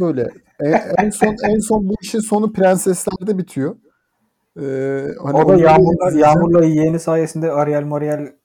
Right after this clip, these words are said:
Speaker 2: oynuyor televizyonda.
Speaker 1: <laughs> Sen
Speaker 2: İçeri
Speaker 1: başlamışsın.
Speaker 2: gittiğim bir zaman görüyorum da. Ben çok anlamıyorum bazen onları. Şey, e, anlamıyorum dediğim, çok böyle ara ara girdiğim için anlamıyorum. Yoksa erkeklikten anlamıyor <laughs> değilim yani.
Speaker 1: <laughs> O kadar erkeğim ki anlamıyorum. <laughs>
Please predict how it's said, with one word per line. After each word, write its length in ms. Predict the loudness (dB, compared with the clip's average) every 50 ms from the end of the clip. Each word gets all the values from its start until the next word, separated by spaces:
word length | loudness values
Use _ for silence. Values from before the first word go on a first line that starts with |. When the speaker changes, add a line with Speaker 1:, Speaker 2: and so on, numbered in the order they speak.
| _ _ _ _ _ _ _ _ _ _ 0
Speaker 2:
oynuyor 360 | 0 0 0 0 -2 -4 -4
televizyonda. 500 | -2 -2 -2 -2 -4 -4 -6 -4 -4 -6
Speaker 1:
<laughs> 0 |
Sen 220 | -6 -8 -8 -8 -8
Speaker 2:
İçeri 160 | -8 -6 -4
Speaker 1:
başlamışsın. 340 | -2 -2 -2 -2 -4 -6 -8
Speaker 2:
gittiğim 240 | -8 -8 -8 -6
bir 80 | -6 -6
zaman 300 | -6 -6 -6 -6 -6 -4
görüyorum 480 | -2 -2 0 0 0 -2 -2 -4 -4 -6
da. 220 | -6 -8 -8 _ _ _ _ _ _ _ _ _ _ -10
Ben 100 | -10 -8
çok 220 | -4 -2 -2 0 0
anlamıyorum 400 | 0 0 0 -2 -2 -2 -2 -2
bazen 260 | -2 -2 -4 -4 -8 -10
onları. 460 | -10 -10 -10 -10 -8 -8 -8 -8 -10 -12 _ _ _ _ _ _ _
Şey, 380 | _ -6 -4 -4 -4 -4 -8 _ _ _ _ -16
e, 60 | -16 -16 -14 -14 -16 -16 -16 -16 -12 -6
anlamıyorum 420 | -6 -4 -2 -2 -2 -2 -2 -2
dediğim, 280 | -2 -2 -4 -6 -8 -14 _ _ _ _ _ _ _ _ -12
çok 200 | -10 -8 -4 -4
böyle 120 | -4 -4 -2
ara 180 | -2 0 4 4
ara 180 | 4 4 4 2
girdiğim 360 | 0 0 -2 -2 -2 -2 -4
için 160 | -4 -6 -8
anlamıyorum. 400 | -8 -8 -8 -8 -10 -10 -10 -10
Yoksa 360 | -10 -10 -6 -6 -8 -8 -8 _ _ _ _ _ -8
erkeklikten 800 | -6 -4 -4 -4 -6 -6 -4 -4 -4 -4 -6 -14 -10 -8 -6 -6
anlamıyor 640 | -6 -6 -6 -6 0 2 4 4 6 4 4 4 4
<laughs> 0 |
değilim 360 | 2 2 4 2 2 2 2
yani. 260 | 2 4 4 4 4 2
Speaker 1:
<laughs> 40 | 0 -2 -2 -2 0 -2 -2 -2 0 -2 -2 -2 -2 -2 -2 -2 -2 -4 -6 -4 -2
O 60 | -2
kadar 400 | -2 0 2 2 2 4 6 6
erkeğim 680 | 6 6 6 4 0 -2 -4 -2 0 0 0 0 -2
ki 180 | -4 -2 0 0
anlamıyorum. 680 | 0 0 0 0 0 2 2 2 2 2 0 0 0 0 2
<laughs> 60 | 2